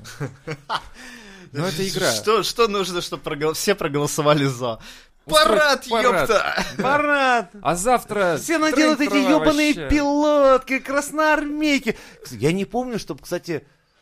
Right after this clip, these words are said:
Speaker 1: был прикол такой, чтоб, ну, гражданские лица
Speaker 2: Вообще ни
Speaker 1: одевали,
Speaker 2: разу, потому
Speaker 1: бля,
Speaker 2: что
Speaker 1: одевались
Speaker 2: это
Speaker 1: зачем-то в
Speaker 2: запрещено
Speaker 1: советских
Speaker 2: вообще-то
Speaker 1: солдат,
Speaker 2: было.
Speaker 1: там.
Speaker 2: Даже, даже просто одеть на себя военную форму того времени или как-то сейчас. Ну, ты представь, вот сейчас ты ментяра оденешься, да?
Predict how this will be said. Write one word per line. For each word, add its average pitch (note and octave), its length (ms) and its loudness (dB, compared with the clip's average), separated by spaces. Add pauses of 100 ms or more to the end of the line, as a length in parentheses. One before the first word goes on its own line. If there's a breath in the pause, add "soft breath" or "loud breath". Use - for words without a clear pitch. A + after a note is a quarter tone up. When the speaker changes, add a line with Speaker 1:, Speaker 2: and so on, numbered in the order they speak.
(140)
Speaker 1:
был E3 180 -2
прикол F#3 400 -6
такой, C#3 260 -12
чтоб, A#2+ 240 -16
ну, C3 120 -16
гражданские B2 640 -8
лица D3+ 420 -10
Speaker 2:
Вообще A#2+ 300 -6
ни C#3 100 -4
Speaker 1:
одевали, D3 280 2
Speaker 2:
разу, C#3+ 40 -4
потому C3+ 220 -2
Speaker 1:
бля, D3 40 -4
Speaker 2:
что B2+ 100 -8
Speaker 1:
одевались D3+ 520 0
Speaker 2:
это - 40 -10
Speaker 1:
зачем-то C#3+ 340 0
в B2+ 40 -4
Speaker 2:
запрещено D#3 680 -2
Speaker 1:
советских C#3 200 2
Speaker 2:
вообще-то C3 200 2
Speaker 1:
солдат, G#3+ 220 4
Speaker 2:
было. D3+ 240 -2
Speaker 1:
там. G2+ 140 -10 (240)
Speaker 2:
Даже, C#3 420 -2
даже C#3 240 -2
просто D#3 360 -6
одеть A#2 320 -8
на A#2+ 80 -12
себя A#2 240 -6
военную A#2+ 440 -6
форму D3+ 380 -6
того A#2 240 -4
времени B2 440 -10
или A2+ 180 -10
как-то A#2 300 -8
сейчас. C#3+ 400 -8
Ну, B2+ 260 -10
ты G#3+ 80 -8
представь, - 360 -4
вот D#3 120 -8
сейчас F#3+ 160 -4
ты E3+ 80 -8
ментяра D3+ 400 -4
оденешься, B2 480 -8
да? C3+ 180 -8